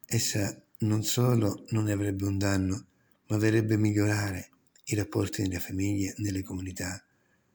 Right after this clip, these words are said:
nella società, nei rapporti tra le nazioni. Chiediamo alla Vergine Maria di aiutarci ad avere il coraggio di fare le scelte che Gesù oggi ci ha proposto.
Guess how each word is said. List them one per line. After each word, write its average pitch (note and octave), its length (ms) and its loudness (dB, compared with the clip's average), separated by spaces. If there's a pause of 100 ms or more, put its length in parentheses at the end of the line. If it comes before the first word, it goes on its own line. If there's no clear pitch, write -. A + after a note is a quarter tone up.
(240)
nella F#2+ 280 -2
società, G2 680 -8 (640)
nei G#2+ 120 2
rapporti - 720 -8
tra - 140 -8
le F#2 120 -8
nazioni. - 580 -10 (1600)
Chiediamo F#2+ 380 2
alla F#2 160 -4
Vergine F#2+ 340 0
Maria F#2+ 380 -2 (460)
di - 100 -6
aiutarci A2+ 440 -4
ad G#2+ 60 -4
avere G#2+ 220 -2
il G2 80 -10
coraggio A#2 460 -4
di A2 100 -4
fare B2+ 260 -8
le C3 120 -8
scelte - 600 -6 (340)
che D3 140 -2
Gesù D3+ 360 -4
oggi E3+ 380 -6
ci - 80 -10
ha D3+ 60 -14
proposto. - 600 -16